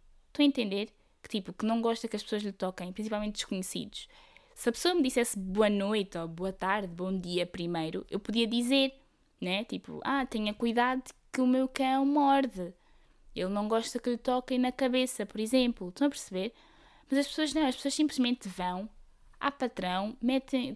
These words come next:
tocam no, no meu cão e depois, tipo, yeah, estão a perceber? Tipo, eu não, não gosto quando as pessoas fazem isso, fico mesmo chateada.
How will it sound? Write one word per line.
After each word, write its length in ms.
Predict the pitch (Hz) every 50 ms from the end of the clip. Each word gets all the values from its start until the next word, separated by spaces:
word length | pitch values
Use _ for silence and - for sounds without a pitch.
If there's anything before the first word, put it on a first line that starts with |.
| - _
tocam 300 | 269 262 262 - 269 254
no, 260 | 247 247 240 240 233
no 140 | 233 233 233
meu 160 | 233 233 233
cão 360 | - - 202 185 180 196 233 - _ _ - - - - -
e 120 | - 277 254
depois, 420 | - - - 285 294 302 285 -
tipo, 760 | - 302 285 285 - 294 285 285 285 285 285 285 285 285 311 - _ _ _ 269
yeah, 300 | 294 320 311 294 269 - _ _ _
estão 160 | _ - 277
a 20 | 277
perceber? 300 | - - - 202 208 214
Tipo, 220 | - 226 - - - - - -
eu 100 | - 277
não, 260 | 302 381 392 370 311
não 260 | - 214 254 285 294 285
gosto 200 | 294 302 285 -
quando 120 | 277 247
as 60 | 240
pessoas 160 | - - 208
fazem 340 | - - 185 180 180 185 180
isso, 220 | 185 - - - -
fico 180 | 233 233 -
mesmo 320 | 247 254 254 240 247 240 240
chateada. 680 | - - 240 226 - 269 240 220 196 185 185 175 185